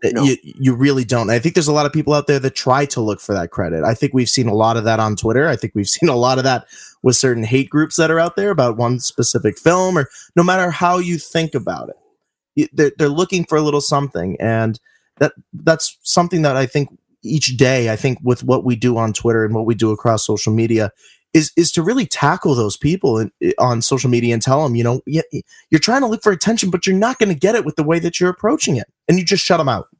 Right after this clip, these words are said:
Speaker 1: That's all you can do. And, and
Speaker 2: I, I
Speaker 1: encourage
Speaker 2: won't.
Speaker 1: people to do that.
Speaker 2: Oh yeah, I'm not gonna, I'm not gonna lie to you and say I don't get fired up when someone retweets me.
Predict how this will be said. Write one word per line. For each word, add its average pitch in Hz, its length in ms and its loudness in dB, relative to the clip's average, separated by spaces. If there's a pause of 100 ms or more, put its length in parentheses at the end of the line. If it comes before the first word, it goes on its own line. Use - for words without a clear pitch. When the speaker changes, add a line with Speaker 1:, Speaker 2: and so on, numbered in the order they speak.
(140)
Speaker 1:
That's 139 140 0
all 170 100 4
you 196 80 0
can 175 140 0
do. 147 220 2 (200)
And, 139 220 2
and - 0 -
Speaker 2:
I, 147 120 2 (380)
I 196 80 0
Speaker 1:
encourage 277 220 2
Speaker 2:
won't. 156 100 -4
Speaker 1:
people 120 160 0
to 110 80 0
do 90 140 -2
that. - 160 -10 (320)
Speaker 2:
Oh 247 60 -4
yeah, 254 200 -2
I'm 220 160 0
not 214 180 -4
gonna, 143 220 -8
I'm 135 140 -8
not 117 180 -8
gonna 92 180 -18
lie 92 220 -10
to 95 60 -16
you 101 140 -10
and 90 100 -18
say 98 180 -6
I 92 80 -8
don't 98 180 -12
get 87 200 -12
fired 87 260 -4
up 95 140 -10
when 87 100 -14
someone 87 240 -20
retweets - 480 -10
me. - 60 -20